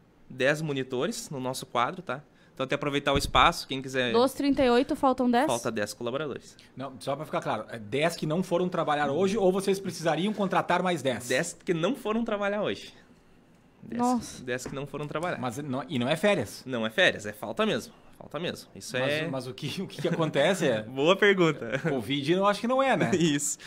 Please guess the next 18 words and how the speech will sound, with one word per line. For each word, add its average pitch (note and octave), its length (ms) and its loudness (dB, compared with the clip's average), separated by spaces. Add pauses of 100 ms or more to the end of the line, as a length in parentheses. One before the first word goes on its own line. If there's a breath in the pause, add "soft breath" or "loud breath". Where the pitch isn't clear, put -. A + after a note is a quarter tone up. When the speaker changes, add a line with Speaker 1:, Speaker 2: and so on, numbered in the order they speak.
(540 loud breath)
Speaker 2:
Acontece A#3 460 4
Speaker 1:
Graças C4+ 80 4
Speaker 2:
que C4 100 6
é - 20 6
Speaker 1:
a B3 40 6
Speaker 2:
uma B3+ 80 4
Speaker 1:
Deus. B3+ 100 4
Speaker 2:
sexta-feira, A#3+ 720 4
Speaker 1:
É. - 20 4
Speaker 2:
calor, G#3+ 460 4
acho - 320 0
que - 160 0
é - 20 6
Speaker 1:
Então, C#3 360 2
Speaker 2:
isso. - 100 -6
Speaker 1:
ah, B2+ 560 2
nós B2 120 -4
somos - 440 -4